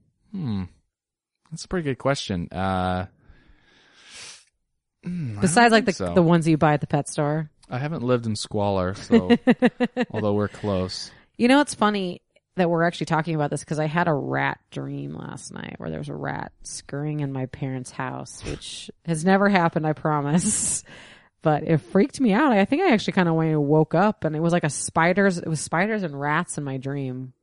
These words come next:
Speaker 2: which was, so it was a bad combination. But
Speaker 1: You
Speaker 2: I
Speaker 1: probably
Speaker 2: actu-
Speaker 1: looked that up. Probably means something.
Speaker 2: It probably does mean something. It means I'm gonna be talking about rats on my podcast, probably. Um, I actually did see a rat when we were biking one time.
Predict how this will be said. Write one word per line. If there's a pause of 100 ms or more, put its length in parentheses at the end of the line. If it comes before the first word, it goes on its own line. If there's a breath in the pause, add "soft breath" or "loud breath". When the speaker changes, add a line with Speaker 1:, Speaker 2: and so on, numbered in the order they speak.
(160)
Speaker 2:
which
was,
so
it
was
a
bad
combination. (760 soft breath)
But
Speaker 1:
You
Speaker 2:
I
Speaker 1:
probably
Speaker 2:
actu-
Speaker 1:
looked
that
up.
Probably
means
something.
Speaker 2:
It
probably
does
mean
something.
It
means
I'm
gonna
be
talking
about
rats
on
my
podcast,
probably. (520 soft breath)
Um, (100)
I
actually
did
see
a
rat (200)
when
we
were
biking
one
time.